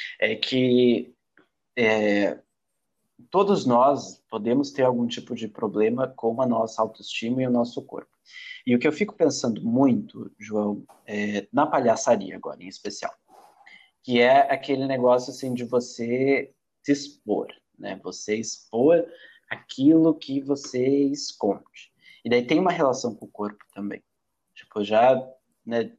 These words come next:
tive algumas experiências de, de oficinas em que a gente tinha que dizer, assim, apontar e "Ah, essa parte aqui do meu corpo eu não gosto." Então, daí o coleguinha ia lá, olhava o teu corpo e falava o que que ele não achava feio no teu corpo, assim.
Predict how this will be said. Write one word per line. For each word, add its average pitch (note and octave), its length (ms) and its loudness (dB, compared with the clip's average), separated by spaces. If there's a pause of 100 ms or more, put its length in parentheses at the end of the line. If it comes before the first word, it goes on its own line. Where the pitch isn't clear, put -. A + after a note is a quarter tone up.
(140)
tive A#2+ 580 -2
algumas G#2+ 440 -6
experiências A2 800 -4
de, G2+ 140 -8
de - 180 -4
oficinas C#3 720 0
em C#3 120 2
que C#3+ 180 -2
a C#3+ 100 4
gente C3 320 -6
tinha C3 240 -4
que C3+ 280 -8 (340)
dizer, B2+ 720 0
assim, G#2 280 -6
apontar A2+ 760 0
e F2+ 320 -10 (420)
"Ah, B2 240 2
essa B2 200 2
parte C#3 380 0
aqui C3+ 120 -14
do C3 80 -6
meu B2+ 180 0
corpo B2+ 280 -4
eu C3+ 40 -4
não C#3+ 140 -6
gosto." A2 560 -2
Então, G#2+ 260 -14
daí A2 140 -4
o A2 60 -12
coleguinha A2+ 600 -2
ia B2 220 -2
lá, A#2 300 0
olhava A#2 280 -2
o - 60 -20
teu A#2+ 100 -8
corpo A2+ 200 -6
e - 20 -20
falava B2 240 2
o - 40 -16
que - 120 -20
que C3 100 -8
ele B2+ 80 -8
não B2+ 240 -10
achava B2 340 -4
feio A2 240 -6
no A#2+ 60 -6
teu - 260 -18
corpo, G#2 360 -4
assim. - 220 -20